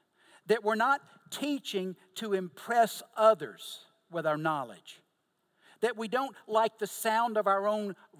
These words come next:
voices, that we're not needy of our hearers' approval. And we know that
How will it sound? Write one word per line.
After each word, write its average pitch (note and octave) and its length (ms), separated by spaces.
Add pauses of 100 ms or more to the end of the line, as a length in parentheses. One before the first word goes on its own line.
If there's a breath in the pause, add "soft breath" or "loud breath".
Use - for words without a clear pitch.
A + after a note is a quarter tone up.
voices, G3+ 800 (460 loud breath)
that A#3 180
we're A3 120
not A#3 340
needy F#3+ 840 (260 soft breath)
of F#3+ 160
our F3+ 220
hearers' F3+ 680 (260 loud breath)
approval. A#3 720 (1040)
And F#3 120
we C4 100
know B3 160
that D#3+ 180